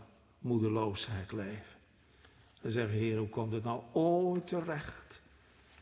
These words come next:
En altijd maar weer de schuld bij jezelf zoeken. Dat je denkt, "Oh God, ja,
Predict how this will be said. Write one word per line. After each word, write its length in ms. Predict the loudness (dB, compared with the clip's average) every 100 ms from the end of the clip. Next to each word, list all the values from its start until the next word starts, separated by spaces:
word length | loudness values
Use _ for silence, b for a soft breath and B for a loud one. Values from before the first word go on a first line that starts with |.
| B B -14
En 180 | -6 0
altijd 480 | 2 2 -2 -4
maar 160 | -4 0
weer 240 | 2 2
de 100 | 0
schuld 460 | -2 0 2 2 2
bij 200 | 2 2
jezelf 440 | 2 0 0 0
zoeken. 460 | -4 -4 -4 -2 -2
Dat 100 | 0
je 60 | 0
denkt, 240 | 0 -2
"Oh 260 | -2 -2 -2
God, 360 | -2 -2 -2
ja, 300 | -4 -4 -6